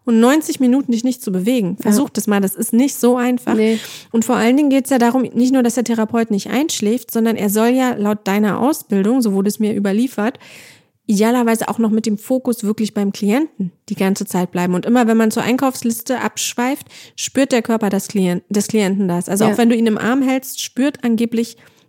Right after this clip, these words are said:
Speaker 1: der Körper, nimmt wahr, dass der andere Körper über was anderes nachdenkt.
Speaker 2: Ja, weil du dich halt sofort distanzierst ein bisschen. Ja, also das ist immer das, das Übertriebene wäre jetzt, dass ein Kind natürlich merkt, ob du gerade zuguckst, wie es malt oder ob du in dein Handy starrst.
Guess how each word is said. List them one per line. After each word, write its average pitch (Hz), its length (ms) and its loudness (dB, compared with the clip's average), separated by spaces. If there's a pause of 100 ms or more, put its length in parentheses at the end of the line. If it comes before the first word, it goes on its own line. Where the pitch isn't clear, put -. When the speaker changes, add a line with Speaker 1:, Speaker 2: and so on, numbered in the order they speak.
Speaker 1:
der 202 100 -2
Körper, 240 300 2
nimmt 214 260 2
wahr, 220 220 0
dass 226 180 -4
der - 140 -4
andere 226 240 0
Körper 214 560 -2 (200)
über 208 160 2
was 208 140 -2
anderes 202 320 0
nachdenkt. 185 540 -4
Speaker 2:
Ja, 214 260 0
weil 196 120 0
du 208 60 0
dich 208 200 -2
halt 208 260 -2
sofort 208 480 -4
distanzierst 208 800 -2
ein 180 80 -2
bisschen. 180 500 -4 (840)
Ja, 233 140 0
also 190 180 0
das 185 160 -2
ist - 160 -4
immer 202 240 0
das, 196 180 -4
das 196 180 -4
Übertriebene 220 600 0
wäre 202 160 2
jetzt, 208 260 0
dass 202 100 -4
ein 196 120 -2
Kind 233 200 0
natürlich 214 520 -2
merkt, 190 440 0
ob - 220 -8
du 202 100 -4
gerade 196 540 0 (300)
zuguckst, - 720 -2
wie 202 220 0
es 196 140 -2
malt 190 380 2
oder 202 160 2
ob - 100 -6
du 214 80 0
in 196 60 2
dein 190 120 2
Handy 196 280 2
starrst. 170 540 -2